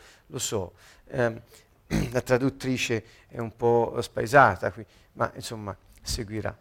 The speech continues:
Eh, va bene, lo Spirito Santo ti guida.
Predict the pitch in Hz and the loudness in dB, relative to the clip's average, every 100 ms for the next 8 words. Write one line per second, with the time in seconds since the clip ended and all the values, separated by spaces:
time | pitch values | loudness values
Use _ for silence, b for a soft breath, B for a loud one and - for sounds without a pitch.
0 | b b _ - - 76 117 117 120 117 | b b _ -12 -10 -10 -12 -16 -20 -20
1 | 113 b b b - - - - - 113 | -20 b b b -20 -20 -20 -20 -12 -4
2 | 117 117 110 104 117 - 135 117 113 - | 0 0 0 -6 -8 -10 -8 -8 -6 0
3 | 120 117 98 110 92 b b b _ - | 2 2 -2 -14 -16 b b b _ -20
4 | 113 - - - - - 117 101 107 101 | -20 -20 -20 -20 -20 -14 -12 -6 -6 -4
5 | 101 | -8